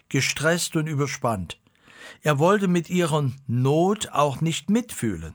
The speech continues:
Drittens, sein Tun wurde von Gott als Unglaube bezeichnet. Vielleicht wollte er das Geschehen von zweiten Mose sieben, Vers zwanzig wiederholen.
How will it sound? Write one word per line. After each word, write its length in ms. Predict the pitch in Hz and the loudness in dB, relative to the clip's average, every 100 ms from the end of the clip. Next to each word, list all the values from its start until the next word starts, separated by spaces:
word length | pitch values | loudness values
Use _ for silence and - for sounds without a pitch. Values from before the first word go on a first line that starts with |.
| _ _ _ _ | _ _ _ _
Drittens, 640 | - 202 - 85 - - _ _ _ _ _ _ _ - - - - | -4 -4 -2 -8 -8 -12 _ _ _ _ _ _ _ -20 -20 -18 -14
sein 420 | - 165 147 143 | -2 2 4 2
Tun 360 | 139 202 233 214 | 2 2 4 4
wurde 200 | 175 165 | 2 0
von 280 | - 135 120 | 0 -2 0
Gott 260 | 170 185 | 0 0
als 360 | - 151 156 - | 2 0 0 -4
Unglaube 720 | - 196 175 131 110 104 98 98 | -2 0 2 0 0 0 0 -4
bezeichnet. 800 | 101 - 104 95 - 87 - _ _ - - - | -6 -4 -4 -4 -6 -12 -14 _ _ -20 -20 -12
Vielleicht 420 | - 139 156 180 143 | 0 2 2 0 2
wollte 240 | 156 160 | 2 2
er 160 | 143 143 | 0 0
das 220 | 143 - | 0 -2
Geschehen 480 | 127 - 170 170 143 | -2 2 2 2 0
von 200 | 139 117 | -4 -2
zweiten 420 | 131 143 147 143 | 0 0 0 0
Mose 360 | 131 143 120 | 0 0 -2
sieben, 400 | 117 - 160 147 | -4 -2 0 -2
Vers 280 | 123 120 107 | -2 -2 -2
zwanzig 440 | - 120 120 110 101 | -2 -2 -2 -4 -6
wiederholen. 600 | 120 110 131 180 113 | -4 -2 0 0 -4